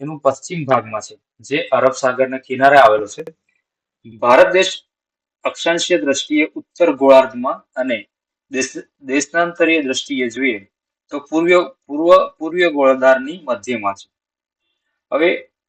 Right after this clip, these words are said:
ભારતની આકૃતિ ચતુષ્કોણીય છે. ભારત દે-, અ, દક્ષિણ એશિયાની મધ્યમાં સ્થિત છે.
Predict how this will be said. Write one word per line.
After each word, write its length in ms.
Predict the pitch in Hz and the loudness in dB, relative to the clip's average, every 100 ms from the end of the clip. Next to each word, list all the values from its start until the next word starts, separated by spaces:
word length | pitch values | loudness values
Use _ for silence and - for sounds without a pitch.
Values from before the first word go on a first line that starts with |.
| - | -12
ભારતની 600 | 113 113 131 - 175 175 | -4 0 0 -4 -6 -2
આકૃતિ 600 | 151 - 147 151 180 196 _ _ | -2 -4 -10 -10 -12 -16 _ _
ચતુષ્કોણીય 880 | - - - 208 - - 131 110 104 | -10 -10 -8 -10 -10 -4 -4 -4 -12
છે. 240 | - - _ _ _ _ _ _ _ | -16 -20 _ _ _ _ _ _ _
ભારત 380 | 117 117 - 294 | 0 2 2 0
દે-, 220 | 151 - | -4 -2
અ, 220 | 135 123 | 2 2
દક્ષિણ 420 | 123 127 - 170 | 2 -6 -4 -6
એશિયાની 440 | 160 143 - 147 147 | -4 -6 -4 -4 -4
મધ્યમાં 580 | 135 - 262 131 139 339 | -8 -6 -6 -4 -2 -2
સ્થિત 380 | - - 110 | -6 -10 -10
છે. 260 | _ - | _ -20